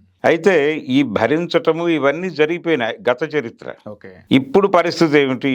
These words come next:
Speaker 1: ఇప్పుడు దాని క్రైసిస్ ఏమిటి అంటే ఈ నిబంధనలు ఎప్పుడైతే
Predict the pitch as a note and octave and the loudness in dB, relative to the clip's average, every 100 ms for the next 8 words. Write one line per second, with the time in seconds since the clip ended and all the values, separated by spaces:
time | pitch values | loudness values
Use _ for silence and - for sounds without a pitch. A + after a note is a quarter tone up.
0 | A#2+ - D3+ D3+ - - A#2+ A#2+ B2 B2+ | -4 -4 -2 -2 -6 -8 0 0 0 0
1 | C3+ C3+ C#3 - B2 A#2 B2 A2+ E3+ C#3+ | 0 -2 -6 -2 -2 0 -2 0 -2 0
2 | A#2 - _ _ _ _ - A#2+ C3 A#2+ | -2 -8 _ _ _ _ -2 0 2 2
3 | C3+ E3+ D#3+ E3+ E3 D3 - D3 D#3 D3 | 0 0 0 0 0 -4 -4 -2 -2 0